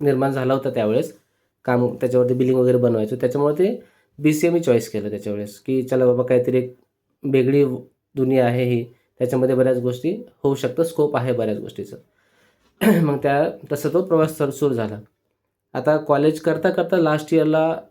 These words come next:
अ, एक दुसऱ्या कॉलेजचे शिक्षक होते, मित्राकडूनच ते कळालं की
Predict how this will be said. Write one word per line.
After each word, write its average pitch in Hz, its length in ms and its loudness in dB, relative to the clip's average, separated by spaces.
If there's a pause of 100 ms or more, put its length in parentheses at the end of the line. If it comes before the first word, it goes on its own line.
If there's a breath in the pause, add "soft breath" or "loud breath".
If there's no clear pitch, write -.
अ, 131 380 0
एक 131 120 -6
दुसऱ्या 143 260 -4
कॉलेजचे 139 300 0
शिक्षक 143 300 -6
होते, 131 380 -2
मित्राकडूनच 131 760 -2
ते 147 40 -4
कळालं 135 340 0
की 151 260 -6